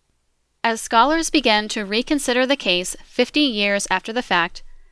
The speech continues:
they collectively affixed the name, quote, "Knights of Mary Phagan," end quote, to the lynchers, and charged them with being the sole perpetrators of the crime. The group has been described as, quote,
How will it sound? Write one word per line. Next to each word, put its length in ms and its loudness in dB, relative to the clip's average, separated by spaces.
they 220 4
collectively 640 0
affixed 480 -2
the 80 0
name, 420 0
quote, 340 -2
"Knights 420 -2
of 140 -4
Mary 260 0
Phagan," 500 -2
end 180 -4
quote, 320 -8
to 160 2
the 100 0
lynchers, 520 -4
and 360 -2
charged 380 2
them 280 0
with 200 -6
being 260 -4
the 100 -4
sole 440 0
perpetrators 680 -2
of 140 -8
the 60 -12
crime. 360 -4
The 140 4
group 280 2
has 160 2
been 140 -2
described 500 2
as, 380 0
quote, 420 -4